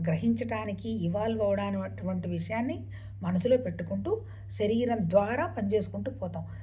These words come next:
శరీరమే నేను అని పనిచేయం, నేనే మనసు అని పనిచేయం, శరీరం through పనిచేసుకుంటాం. అంటే ఒక, ఒక మాధ్యమం ఉండాలిగా.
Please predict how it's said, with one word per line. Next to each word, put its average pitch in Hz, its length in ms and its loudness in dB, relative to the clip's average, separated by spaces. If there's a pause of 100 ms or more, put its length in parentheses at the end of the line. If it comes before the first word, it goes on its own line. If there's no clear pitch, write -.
శరీరమే 277 640 4
నేను 226 380 2
అని 226 140 -2
పనిచేయం, 190 420 -2 (380)
నేనే 247 320 2
మనసు 202 420 -2
అని 277 160 2
పనిచేయం, 180 480 0 (480)
శరీరం 240 680 2
through 392 340 0
పనిచేసుకుంటాం. 165 680 2 (360)
అంటే 269 120 0
ఒక, 311 160 0 (180)
ఒక 202 100 -4
మాధ్యమం 233 580 0
ఉండాలిగా. 254 480 -2